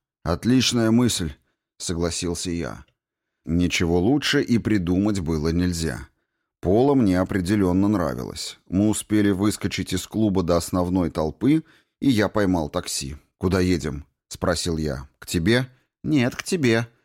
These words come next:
возразила она. «Я не хочу туда. У меня паршивая маленькая квартирка. Давай к тебе», попытался настоять я.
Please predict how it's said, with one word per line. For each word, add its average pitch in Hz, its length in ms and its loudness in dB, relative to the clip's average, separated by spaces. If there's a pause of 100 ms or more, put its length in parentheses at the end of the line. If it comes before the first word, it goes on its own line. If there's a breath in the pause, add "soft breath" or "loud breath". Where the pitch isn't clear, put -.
(260)
возразила 85 720 2
она. 73 320 -4 (520)
«Я 80 400 0
не 78 120 -2
хочу 78 340 -6
туда. 62 400 -8 (120)
У - 80 -2
меня 92 260 4
паршивая 95 600 0
маленькая 90 480 0
квартирка. - 800 -6
Давай 82 320 0
к - 80 -8
тебе», 98 420 0 (480)
попытался 110 600 0
настоять 90 540 -2
я. 73 300 -4